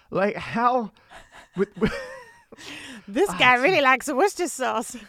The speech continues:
Speaker 1: And from what I hear, when hospitals and the N H S is overloaded, what all the, the medical staff really want is just a bit of a laugh, just someone playing some casual pranks.
Speaker 2: <laughs> Wasabi,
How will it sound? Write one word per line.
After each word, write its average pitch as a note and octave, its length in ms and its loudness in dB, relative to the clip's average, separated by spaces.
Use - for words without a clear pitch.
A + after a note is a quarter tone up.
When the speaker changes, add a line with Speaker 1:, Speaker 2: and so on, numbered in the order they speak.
Speaker 1:
And A3+ 260 0
from B3+ 180 2
what G#4 180 0
I C#4 160 2
hear, D#3+ 460 0
when G3+ 540 -4
hospitals B2+ 640 -4
and A#2+ 120 -4
the A#2 120 -4
N C#3 60 0
H A2+ 240 -6
S A#2+ 200 -6
is A#2+ 100 -8
overloaded, A#2 800 -2
what F#3+ 220 -2
all E3+ 280 2
the, B2+ 360 2
the A#2+ 260 -2
medical C3+ 360 -6
staff A2 380 -4
really C3+ 480 0
want A#2+ 340 -2
is C3 100 -8
just - 280 -10
a G3+ 60 -6
bit A4 140 4
of G#4 80 4
a B3 40 2
laugh, G3+ 540 4
just A3 220 -8
someone G3 540 0
playing F3 300 0
some D3 160 -10
casual D#3 340 -2
pranks. E3 520 -6
Speaker 2:
<laughs> - 280 -20
Wasabi, A#3+ 800 0